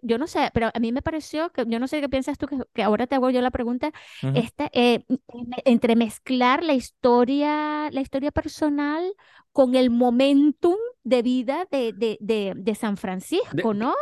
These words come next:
Speaker 1: A mí me
Speaker 2: eh,
Speaker 1: pareció
Speaker 2: eh,
Speaker 1: súper
Speaker 2: hay, hay una
Speaker 1: interesante.
Speaker 2: decisión narrativa que, que creo que es inteligente porque además apela a un evento, mm, histórico que la gente recuerda y de, que Hollywood retrató en una película de Gus Van Sant con Sean Penn, como es el asesinato de, de Harvey Milk,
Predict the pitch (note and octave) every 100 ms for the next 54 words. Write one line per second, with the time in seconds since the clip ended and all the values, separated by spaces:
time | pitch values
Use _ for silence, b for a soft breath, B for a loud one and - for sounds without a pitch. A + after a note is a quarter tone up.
0 | D5 - G#3+ - E4 - - F4+ F#4 F4
1 | D3+ D#3+ D3 D#3 F3+ E3+ D3+ C#3+ D#3 E3
2 | D3+ C3+ C3 C#3+ D3 C#3+ C#3 B2+ A#2 -
3 | A2 G#2+ B2 B2+ - C#3+ B2+ A#2+ - C3
4 | C3 B2+ A2+ A2+ A2 A#2 A2+ A#2+ A#2 G#2+
5 | A#2 A#2 A2+ A2+ A2 A2+ A#2 A#2 A#2 B2
6 | A2+ A#2+ A#2 A#2 A2+ G#2+ A#2 A#2 A2+ A2+
7 | - A#2+ A#2 A2+ A2 G2+ A2+ A2 G#2+ G2+
8 | D3 D#3 D3+ C3 G#2+ G2+ G2 - A#2 A#2
9 | A#2 B B B - B2 A2+ A#2+ A#2 A#2
10 | G#2+ A2+ A2+ A2 A2+ A2 A2 A#2 A2 -
11 | G#2+ G#2 G#2 - A2 A2 B2 B2+ A2+ A2
12 | A2+ A#2 A2 A2 G#2+ A2 - A2 B B
13 | B B _ C3 A2 A2 G#2 G2+ G2+ -
14 | A2 G#2 A2+ A#2+ A2+ A2 C#3 C#3 C#3+